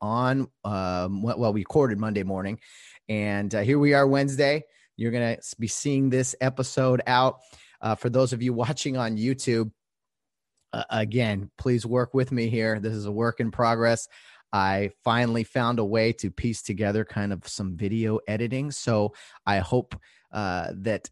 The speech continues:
there have been some improvements here and that you guys are liking what you're seeing. Uh, I, my goal, here's my goal, is to not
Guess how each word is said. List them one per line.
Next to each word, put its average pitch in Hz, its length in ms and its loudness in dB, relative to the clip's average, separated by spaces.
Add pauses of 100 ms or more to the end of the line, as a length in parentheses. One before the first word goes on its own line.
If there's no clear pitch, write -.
(100)
there 117 240 0
have 113 240 -2
been 123 160 -2
some 123 220 -2
improvements 113 600 -4
here 104 300 -2
and 107 120 -6
that 101 200 -6
you 123 80 0
guys 104 240 0
are 104 240 -4
liking 104 420 -4
what 95 220 -8
you're 87 80 -8
seeing. 95 380 -6 (360)
Uh, 107 320 -2
I, 120 140 2
my 123 320 0
goal, 135 720 4
here's 143 180 0
my 147 140 0
goal, 101 480 -2 (480)
is 117 240 0
to - 160 -4
not 127 240 0